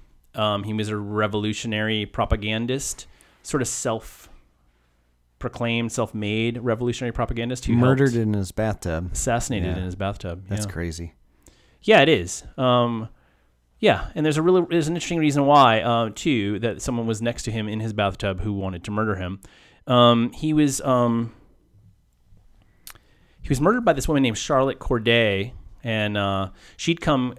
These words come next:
Speaker 1: claiming she had evidence on the activities of an escaped enem-, of, uh, escaped enemies of the French Revolution. And so the way this story begins, and I think the best way to get into it, is to sort of give a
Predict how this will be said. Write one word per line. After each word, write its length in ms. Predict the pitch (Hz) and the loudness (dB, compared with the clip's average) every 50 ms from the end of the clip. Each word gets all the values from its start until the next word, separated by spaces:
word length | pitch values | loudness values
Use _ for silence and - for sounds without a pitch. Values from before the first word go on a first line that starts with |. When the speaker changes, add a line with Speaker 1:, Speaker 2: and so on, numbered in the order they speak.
| - | -10
Speaker 1:
claiming 260 | - - 139 127 123 | -4 -2 -2 0 -2
she 140 | 120 - 127 | -2 -2 -2
had 160 | 113 113 107 | -2 -2 0
evidence 580 | 107 110 110 113 110 104 101 101 - - - - | 0 0 0 0 0 -2 -4 -6 -8 -10 -8 -6
on 200 | - 117 107 104 | -4 -4 -2 -2
the 100 | 104 101 | -2 -4
activities 540 | 98 98 - - 127 117 113 107 104 98 104 | -4 -6 -4 -4 -2 -2 -2 -2 -4 -4 -4
of 60 | 98 | -6
an 60 | 98 | -6
escaped 380 | 95 - - - 104 101 - - _ _ | -6 -6 -6 -6 -6 -8 -8 -12 _ _
enem-, 320 | - 120 120 120 117 - - | -4 -4 -2 -2 -4 -4 -4
of, 120 | 110 104 | -4 -4
uh, 240 | 110 107 104 104 104 - | -2 -4 -4 -4 -6 -6
escaped 320 | - - - - 135 123 127 | -6 -6 -4 -4 -4 -4 -4
enemies 400 | 117 110 110 107 101 98 92 107 | -4 -4 -4 -4 -6 -6 -6 -6
of 100 | 107 95 | -8 -6
the 80 | 101 | -6
French 240 | - - 95 92 92 | -6 -6 -6 -8 -8
Revolution. 460 | - 95 110 127 170 175 - 104 101 - - - - - - - | -10 -8 -6 -4 -4 -4 -4 -6 -12 -12 -16 -20 -20 -20 -16 -8
And 160 | - 143 139 | -4 -4 -2
so 380 | - - 165 160 151 151 139 131 - - _ _ - | -2 0 2 4 4 2 2 -2 -8 -16 _ _ -2
the 100 | 165 156 | 0 2
way 220 | 156 180 196 220 | 4 4 4 4
this 180 | 254 247 202 - | 4 2 0 -2
story 200 | - 185 160 147 | -2 -2 0 0
begins, 240 | 139 135 131 120 113 | 0 0 -2 -2 -2
and 80 | 113 | -4
I 40 | 113 | -4
think 140 | 117 131 120 | -4 -4 -4
the 60 | 110 | -4
best 260 | 104 113 113 104 - | -2 0 0 0 0
way 100 | 117 107 | 0 -2
to 80 | 101 104 | -2 -2
get 160 | 98 104 95 | -4 -6 -6
into 380 | 104 110 120 120 - 107 95 92 | -4 -6 -6 -6 -6 -6 -4 -4
it, 100 | 92 87 | -4 -4
is 160 | 95 98 - | -6 -6 -6
to 80 | - 123 | -6 -8
sort 180 | - - 143 | -8 -6 -8
of 80 | 156 123 | -6 -4
give 380 | 123 127 123 120 113 107 - - | -2 0 0 0 -2 -6 -10 -8
a 100 | - 120 | -8 -8